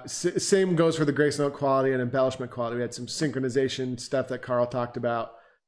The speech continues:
some issues in the s-, in the C doubling that were recurring. Dot cut quality and consistency was great. It was a little bit on the open side, but that can be really tasty in a reel. It just took you a long time to settle in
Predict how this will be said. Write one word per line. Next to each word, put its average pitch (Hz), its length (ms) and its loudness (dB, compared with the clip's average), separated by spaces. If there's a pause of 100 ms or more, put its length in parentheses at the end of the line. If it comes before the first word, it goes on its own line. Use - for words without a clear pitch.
(120)
some 135 60 -4
issues 139 380 0
in 127 100 -2
the - 40 -2
s-, - 260 -10 (120)
in 143 100 -2
the 131 60 -2
C 135 240 -2
doubling 123 400 0
that 117 160 -2
were 117 200 -2
recurring. 117 760 -4 (680)
Dot 175 240 2
cut 202 200 -2
quality 180 340 4
and 165 80 0
consistency 160 520 0
was 147 280 4
great. 151 720 2 (200)
It 156 60 0
was 185 180 2
a 220 60 4
little 285 200 2
bit 302 120 2
on 269 100 4
the 226 160 2
open 175 380 4
side, 240 360 0
but 185 140 2
that 196 220 4
can 233 120 2
be 196 200 2
really 175 320 4
tasty 156 500 2
in 196 80 4
a 196 60 6
reel. 214 360 2 (540)
It 196 100 4
just - 240 2
took 254 220 0
you 226 120 4
a - 20 4
long 175 340 4
time 175 260 2
to 160 80 2
settle 156 420 4
in 127 360 2